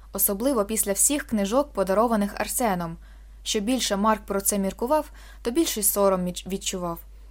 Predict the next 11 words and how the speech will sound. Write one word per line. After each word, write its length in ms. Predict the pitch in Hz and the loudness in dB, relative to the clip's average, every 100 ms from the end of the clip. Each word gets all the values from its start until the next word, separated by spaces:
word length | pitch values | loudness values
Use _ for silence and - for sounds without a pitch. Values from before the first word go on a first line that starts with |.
| - | -10
Як 220 | 254 320 254 | 0 0 2
можна 300 | 262 226 202 | 0 2 0
було 300 | 202 214 208 | 2 2 2
повірити 560 | 208 190 240 269 214 | -2 -2 0 0 0
в 80 | 196 | -4
казки 400 | - 196 - 254 | 0 0 0 -2
того 280 | 254 190 214 | -2 -2 -2
дівчиська? 640 | 202 202 - 165 - 165 170 - - - - | -4 -6 -6 -4 -6 -8 -16 -20 -20 -20 -18
Хлопець 380 | - 269 277 202 | -2 0 2 -2
похитав 420 | - 185 196 208 | -4 -4 -2 -2
головою. 520 | 196 208 190 165 165 | -2 -4 -4 -6 -10